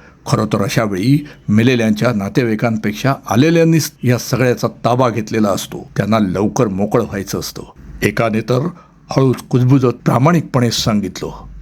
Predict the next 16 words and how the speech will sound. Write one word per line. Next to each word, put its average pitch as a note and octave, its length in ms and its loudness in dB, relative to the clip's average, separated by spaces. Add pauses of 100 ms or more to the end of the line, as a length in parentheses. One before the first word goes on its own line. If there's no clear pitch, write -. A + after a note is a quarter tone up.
(640)
"नाही G#2+ 340 0
गेलं G#2 260 -2
तर A2+ 180 -2
वाईट G2+ 380 -2
दिसे G#2+ 260 -4
ना B2+ 240 -2
म्हणून D3+ 540 2
आलो." F#2+ 280 0 (120)
मला A2+ 380 2 (640)
यावेळी A2 640 0 (300)
कवी A#2 240 2
सुरेश A#2+ 400 0
भटांच्या A2 600 0
गझलेतल्या A2 680 0
ओळी A2+ 440 2
आठवल्या, F2+ 480 -6